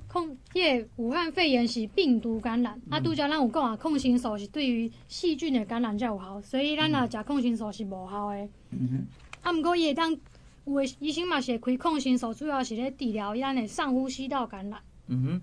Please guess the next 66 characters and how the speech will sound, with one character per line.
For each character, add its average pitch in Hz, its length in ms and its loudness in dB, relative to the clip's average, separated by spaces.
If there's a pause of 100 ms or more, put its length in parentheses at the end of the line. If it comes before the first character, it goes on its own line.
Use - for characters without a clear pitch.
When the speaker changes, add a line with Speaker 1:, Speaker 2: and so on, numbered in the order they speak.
(100)
Speaker 1:
嘿。 202 160 -8
Speaker 2:
有 123 60 -2
当 139 160 2
时 165 100 4
啊， 175 100 8
咱 180 140 6
会 143 80 4
并 160 340 4
发 156 220 4
其 135 180 -2
他 135 200 0
的 127 80 2
感 131 240 2
染。 139 180 2
Speaker 1:
嘿。 202 180 -4 (220)
Speaker 2:
哦， 131 100 2
当 143 200 4
然， 135 120 0
武 127 80 0
汉 135 160 2
肺 156 220 4
炎 117 100 2
伊 123 40 2
是 117 200 -4
较， 139 400 0 (480)
较 160 180 -2
强 117 160 0
的 107 80 -4
病 98 240 -8
毒， 107 160 -2
有 - 80 -10
当 127 100 2
时 139 140 2
啊， 147 80 6
伊 131 140 0
感 135 240 4
染 139 120 2
的 123 80 4
所 120 200 -2
在 110 160 2
嘛， 101 200 -6
无 120 140 0
一 135 40 -2
定 120 140 -2
家 107 140 -8
己 98 80 -10
咧 104 80 -6
上 113 180 -2
呼 107 100 -8
吸 107 100 -8
道， 98 160 -2
吼， 113 180 -6
有 120 160 0
可 160 160 0
能 120 160 2
有 127 240 0
其 127 100 -2
他 170 180 -2
的 151 40 -2
所 156 180 -2
在 135 200 4
嘛， 117 140 0
有 92 80 -10
可 147 200 -2
能 107 220 0
吼， 113 180 -6